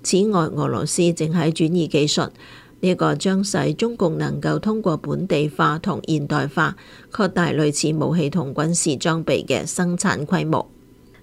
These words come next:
美國商務部禮拜五發布嘅個人收入同支出報告顯示，美國個人支出喺八月份連續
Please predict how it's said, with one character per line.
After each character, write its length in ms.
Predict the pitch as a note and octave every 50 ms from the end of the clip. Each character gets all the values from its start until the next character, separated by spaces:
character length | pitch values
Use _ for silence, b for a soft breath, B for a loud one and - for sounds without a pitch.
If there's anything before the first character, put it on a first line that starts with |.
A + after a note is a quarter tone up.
| - - - - - - - - - - - - - - -
美 140 | - F3 E3+
國 180 | E3+ F3 D#3+
商 220 | F3 - - A#3 A#3
務 160 | G#3+ F3+ D3+
部 180 | A2+ D#3+ C#3+ - -
禮 140 | D3 C3+ D3
拜 200 | D#3 E3 E3 D#3+
五 320 | - D3+ D3 D3 E3 E3+
發 220 | - - E3+ E3
布 200 | D#3 E3+ D#3+ D#3 D3
嘅 180 | E3+ D#3 D3+
個 160 | C#3+ - D3+ D3
人 240 | D3 C#3+ D#3 D3+
收 220 | D3 - E3+ E3+ F3
入 120 | E3 D#3+ -
同 260 | - G3 D3+ B2+ C#3+ D3
支 200 | - - - E3
出 120 | - A3
報 220 | - - D#3 D3+
告 160 | D3+ - D#3+ D#3+
顯 240 | E3 D#3 C3 E3+
示， 280 | F#3 - - F3+ - - B B B B B B B B
美 180 | - F#3 G3+ G#3+
國 220 | G#3+ G#3 G#3 G#3
個 180 | G3 G3 F#3+ F#3+
人 240 | F3+ D#3+ C#3+ D3+ C#3+
支 180 | - F#3+ G3+
出 120 | G3+ - A#3
喺 240 | A3+ A3 F#3 D#3 F#3
八 180 | - E3 C3
月 160 | - D#3 D3+
份 300 | C#3+ - D#3+ D3+ C#3+ - -
連 320 | D3+ D#3+ D3 C#3 C#3 C3+
續 180 | - D#3 D3+